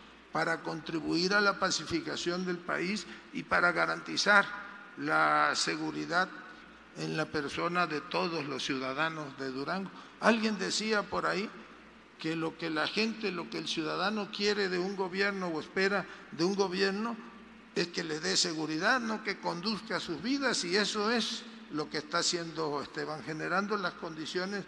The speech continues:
para que haya más seguridad para todos los durangueses. Por eso, pues, a mí me da mucho gusto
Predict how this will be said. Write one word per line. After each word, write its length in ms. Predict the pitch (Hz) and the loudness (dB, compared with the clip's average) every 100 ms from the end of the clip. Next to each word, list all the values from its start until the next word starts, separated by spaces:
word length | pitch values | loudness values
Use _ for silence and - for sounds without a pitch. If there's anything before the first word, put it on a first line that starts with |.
| - - - | -12 -20 -6
para 240 | 151 156 | -2 -2
que 100 | - | 0
haya 380 | 170 175 170 147 - - - - | 0 2 2 2 -2 -12 -16 -4
más 220 | 156 185 | 4 6
seguridad 680 | 185 170 151 147 147 156 175 - - - | 6 2 -2 -2 0 4 4 2 -12 -2
para 240 | 156 139 139 | 2 2 0
todos 320 | 160 160 156 | -2 -2 -2
los 260 | 135 131 117 | -4 -6 -6
durangueses. 520 | 135 131 135 120 117 - - - | -6 -4 -4 -4 -6 -10 -14 -2
Por 160 | 160 165 | 4 6
eso, 400 | 196 202 160 131 - - | 6 4 -2 -4 -10 -8
pues, 180 | 156 | -6
a 60 | 151 | -4
mí 160 | 165 190 | -2 0
me 120 | 180 | 0
da 140 | 170 | 0
mucho 340 | 175 170 - 156 | -2 -4 -4 -2
gusto 440 | 170 175 151 131 | -2 -2 -6 -6